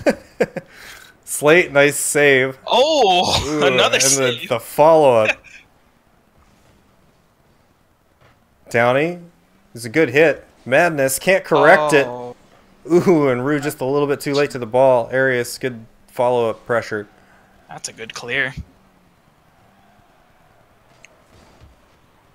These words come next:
Speaker 1: Madness and Downey doubling a little bit for that one.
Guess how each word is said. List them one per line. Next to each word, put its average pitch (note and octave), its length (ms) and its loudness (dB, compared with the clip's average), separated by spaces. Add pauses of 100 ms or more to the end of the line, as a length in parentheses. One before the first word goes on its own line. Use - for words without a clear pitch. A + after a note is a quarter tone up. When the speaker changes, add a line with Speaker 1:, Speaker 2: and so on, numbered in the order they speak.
(360)
Speaker 1:
Madness A2+ 500 -4
and A2 120 -10
Downey A#2 460 -2 (220)
doubling A2 420 -2
a A2 80 -2
little A2+ 180 0
bit A#2 180 -4
for - 120 -8
that A2 220 0
one. A#2+ 260 -4